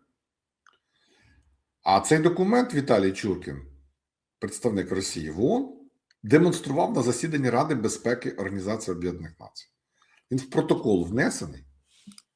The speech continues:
цей документ, що він ним махав і показував його всім.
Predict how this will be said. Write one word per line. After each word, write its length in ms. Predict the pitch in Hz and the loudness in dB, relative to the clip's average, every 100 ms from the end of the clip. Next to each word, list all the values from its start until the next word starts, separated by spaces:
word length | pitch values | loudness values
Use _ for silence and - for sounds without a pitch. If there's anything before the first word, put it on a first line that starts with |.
| _ | _
цей 160 | - 90 | -4 -4
документ, 500 | 76 92 104 214 285 | -2 -4 -2 0 -2
що 120 | 95 | -2
він 140 | 117 | -2
ним 140 | 123 113 | -2 -2
махав 400 | 110 117 139 - | -4 -2 -4 -6
і 20 | |
показував 540 | - 90 85 76 73 | -12 -6 -6 -6 -10
його 120 | 71 69 | -14 -14
всім. 280 | - - | -16 -18